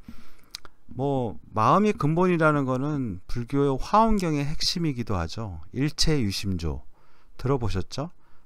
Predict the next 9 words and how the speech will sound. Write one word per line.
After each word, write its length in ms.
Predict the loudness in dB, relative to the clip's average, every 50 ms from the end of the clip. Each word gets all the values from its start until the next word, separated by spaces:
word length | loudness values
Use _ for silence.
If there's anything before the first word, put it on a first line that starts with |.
| -10 -6
모든 280 | -4 -2 -2 0 0
것은 300 | -2 -2 -4 -4 -4 -4
마음이 420 | -4 -2 0 2 2 4 4 2 0
만든다. 640 | 0 -2 -2 -2 -4 -6 -6 -6 -8 -10 -10 -10 -14 -14 -14 -16 -16 -16 -16 -16 -14 -14 -14 -16 -16 -16 -14 -8
곧 400 | -4 0 0 0 0 -2 -8 -14 -14 -12
그 120 | -6 -2 -2
마음의 540 | 0 2 4 4 4 4 2 2 0 -2 -4 -4 -4
또 120 | -4 -4
근간은 680 | -2 -2 -2 -2 0 0 -2 -2 -2 -4 -4 -6 -8